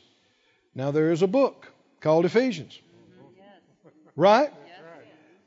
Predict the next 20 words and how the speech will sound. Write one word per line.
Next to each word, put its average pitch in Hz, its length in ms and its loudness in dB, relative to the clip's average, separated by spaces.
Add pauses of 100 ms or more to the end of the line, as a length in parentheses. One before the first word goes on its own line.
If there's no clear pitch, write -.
Our 156 180 0
text - 720 0 (460)
comes 190 260 0
from 180 200 -2
there. 135 260 -6 (880)
Is 151 100 -4
that 233 140 6
right? 247 340 6
Be 202 160 0
filled 226 280 6
with 220 100 4
the 220 60 -2
Spirit. 269 440 0 (480)
Speaking. 277 800 -2 (1300)
This 175 280 0
is 202 140 -8
where 202 460 0 (160)
that 185 220 -2
church 190 360 -4
started. 156 440 -10